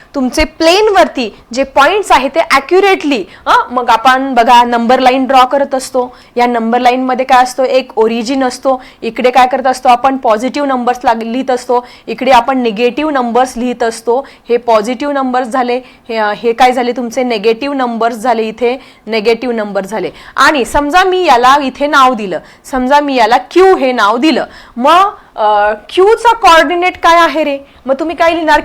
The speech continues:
क्यू, what is the coordinate of क्यू? क्यूचा कोऑर्डिनेट आहे टू.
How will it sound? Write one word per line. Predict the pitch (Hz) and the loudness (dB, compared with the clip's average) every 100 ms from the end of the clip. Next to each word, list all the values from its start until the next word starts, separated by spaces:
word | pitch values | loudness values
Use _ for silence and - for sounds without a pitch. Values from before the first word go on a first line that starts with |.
| - | 0
क्यू, | 330 | 0
what | 277 302 | 2 2
is | 349 | 2
the | 294 330 | 0 2
coordinate | 302 277 285 285 277 | 4 2 0 -4 0
of | 285 - | 0 0
क्यू? | 285 294 285 - _ | -4 -2 -2 -8 _
क्यूचा | 320 339 349 294 | 0 2 2 0
कोऑर्डिनेट | 233 190 190 214 202 | 2 0 0 -8 -4
आहे | 202 175 269 | -6 -4 -6
टू. | - 453 415 | 2 4 4